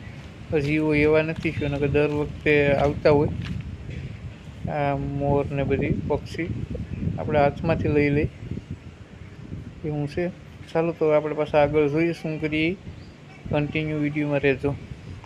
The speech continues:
તો મિત્રો, આપણે મહેમાન તો વયા ગયા છે અને આપણે અત્યારે તો અહીંયા આવી ગયા છે ઢોર ચારવા માટે ભેહુંને. તમે આ જોઈ શકો ભેહું આપણી અહીં સરે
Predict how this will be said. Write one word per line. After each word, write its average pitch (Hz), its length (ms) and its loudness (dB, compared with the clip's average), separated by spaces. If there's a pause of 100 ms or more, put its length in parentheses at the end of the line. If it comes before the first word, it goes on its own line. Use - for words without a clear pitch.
(800)
તો 196 120 -4
મિત્રો, 208 260 -4
આપણે 196 220 0
મહેમાન 185 420 -2
તો 185 100 0
વયા 185 280 2
ગયા 190 220 0
છે 196 120 -2
અને 165 220 0 (680)
આપણે 165 300 0 (840)
અત્યારે 165 360 -2
તો 165 120 -6
અહીંયા 160 220 0
આવી 160 200 -2
ગયા 165 200 0
છે 156 80 -2 (640)
ઢોર 151 260 -4 (600)
ચારવા 147 340 -6
માટે 139 240 -8
ભેહુંને. 139 420 -8 (3250)
તમે 170 200 2
આ 165 160 0
જોઈ 160 220 0
શકો 151 240 -2
ભેહું 147 340 0
આપણી 151 300 0
અહીં 147 180 0
સરે 175 240 2